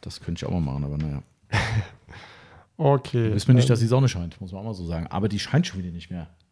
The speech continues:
Speaker 2: Nee.
Speaker 1: Das ist wirklich, das ist echt
Speaker 2: Sie sind irgendwie so Schleierwolken.
Speaker 1: Ja.
Speaker 2: Immer mal blau und ja.
Speaker 1: Okay.
Speaker 2: Okay. Ich darf.
Speaker 1: Yes.
Speaker 2: Oh,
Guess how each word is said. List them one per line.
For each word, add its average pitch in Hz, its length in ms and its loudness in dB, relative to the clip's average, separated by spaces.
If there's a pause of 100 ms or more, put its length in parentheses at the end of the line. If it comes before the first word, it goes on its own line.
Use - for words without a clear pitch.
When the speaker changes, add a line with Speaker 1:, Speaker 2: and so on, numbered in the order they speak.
Speaker 2:
Nee. 120 280 4 (140)
Speaker 1:
Das 98 140 -12
ist - 40 -14
wirklich, 98 240 -14
das - 180 -18
ist - 180 -16
echt 139 120 2
Speaker 2:
Sie 127 280 6
sind 160 240 2
irgendwie 165 200 4
so 143 140 4
Schleierwolken. 120 600 4
Speaker 1:
Ja. 104 140 0 (600)
Speaker 2:
Immer 139 220 4
mal 123 220 4
blau 131 240 4
und 117 400 -2
ja. - 100 -6 (1000)
Speaker 1:
Okay. 135 500 2
Speaker 2:
Okay. - 320 -4 (540)
Ich - 120 -12
darf. 120 320 4 (120)
Speaker 1:
Yes. - 540 -10 (1600)
Speaker 2:
Oh, - 80 -12